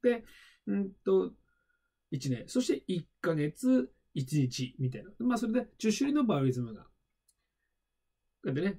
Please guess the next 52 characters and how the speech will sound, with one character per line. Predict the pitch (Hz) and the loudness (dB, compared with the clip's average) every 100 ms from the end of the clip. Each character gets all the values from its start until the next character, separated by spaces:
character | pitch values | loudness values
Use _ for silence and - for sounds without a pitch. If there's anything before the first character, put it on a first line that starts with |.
| - | -2
あ | 147 | 0
の、 | 139 131 117 - - _ _ _ - | 2 0 -4 -12 -20 _ _ _ -6
な、 | 165 185 | -2 -2
十 | 135 175 | 2 0
種 | 185 | 0
類 | 170 | 0
の | 170 | 0
バ | 147 | 2
イ | |
オ | 135 | 0
リ | 139 | 0
ズ | 165 | 0
ム | 170 | -2
な | 165 | -2
の | 170 | -2
で、 | 233 240 | -2 -2
ま | 202 117 - | -2 -4 -8
あ、 | - | -20
そ | - 175 | -2 2
れ | 147 | 4
が、 | 127 110 - _ _ _ _ _ _ _ _ _ _ - | 2 -2 -12 _ _ _ _ _ _ _ _ _ _ 0
で | 165 | 4
は、 | 170 | 4
十 | - 151 143 | 4 4 4
日 | 127 139 | 4 0
お | 127 | 0
き、 | - 131 - - | -2 -12 -14 -10
そ | - 240 | -4 0
し | |
て | 262 | 0
十 | 170 170 | 2 0
ヶ | - - 151 | 0 0 2
月 | 147 127 147 | 2 0 -2
お | 135 120 | -2 -4
き、 | - 123 - - | -6 -12 -12 -18
そ | - 269 | -4 -2
し | - | 0
て | 311 | -2
一 | - 202 - 208 | 0 -2 0 0
年 | 202 196 | 2 0
お | 196 | -2
き | 190 247 | -2 2
の | 262 | 2
十 | 143 151 151 | 2 2 2
年 | 147 143 139 127 _ | 2 0 0 -6 _
お | 147 | -4
き | 131 | -2
み | 127 | -2
た | 117 | -4
い | 131 | -8
な | |
ね、 | 180 | -8